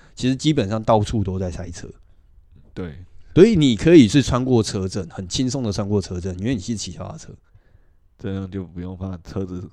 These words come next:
Speaker 2: 旁边。
Speaker 1: 对，你就不用怕说你会骑到哪边，然后骑不动。
Speaker 2: 也是不错。
Speaker 1: 或者是说你骑在路上有可能有是被追撞的危险，反而是我觉得说这个是过年环岛的其中一个好处。
Speaker 2: 嗯。对啊。
Speaker 1: 哼。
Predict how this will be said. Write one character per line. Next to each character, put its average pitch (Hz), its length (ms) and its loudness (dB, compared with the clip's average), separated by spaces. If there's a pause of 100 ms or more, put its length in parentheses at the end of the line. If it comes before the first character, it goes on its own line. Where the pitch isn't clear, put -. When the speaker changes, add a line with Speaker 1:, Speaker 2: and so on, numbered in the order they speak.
(140)
Speaker 2:
旁 - 100 -20
边。 143 120 6
Speaker 1:
对， 139 60 0
你 135 100 4
就 175 100 10
不 170 120 8
用 170 200 10
怕 156 240 2
说 143 220 2
你 110 160 0
会 143 160 6
骑 110 220 -2
到 131 160 2
哪 85 180 -6
边， 101 180 -6
然 95 80 -8
后 98 160 -4
骑 95 200 -12
不 85 80 -12
动。 87 200 -6 (880)
Speaker 2:
也 87 120 -8
是 104 120 -8
不 95 100 -6
错。 90 320 -6
Speaker 1:
或 143 140 8
者 135 60 6
是 127 120 4
说 120 200 4
你 113 160 0
骑 104 180 -8
在 113 160 2
路 110 140 2
上 107 160 -2
有 90 140 -4
可 92 140 -8
能 87 140 -8
有 85 140 -4
是 101 320 -2
被 104 160 -4
追 101 180 -6
撞 92 200 -6
的 87 60 -8
危 82 180 -6
险， 78 200 -14 (760)
反 113 180 0
而 127 140 4
是 143 480 6
我 117 80 8
觉 139 140 4
得 139 160 8
说 131 120 6
这 139 120 0
个 127 100 4
是 127 120 0
过 120 160 2
年 95 140 -4
环 90 160 -6
岛 87 160 -4
的 85 80 -6
其 85 140 -10
中 160 160 -12
一 95 40 -12
个 82 60 -14
好 - 160 -18
处。 - 140 -16
Speaker 2:
嗯。 - 80 -20 (920)
对 92 200 -8
啊。 87 80 -14 (140)
Speaker 1:
哼。 - 280 -10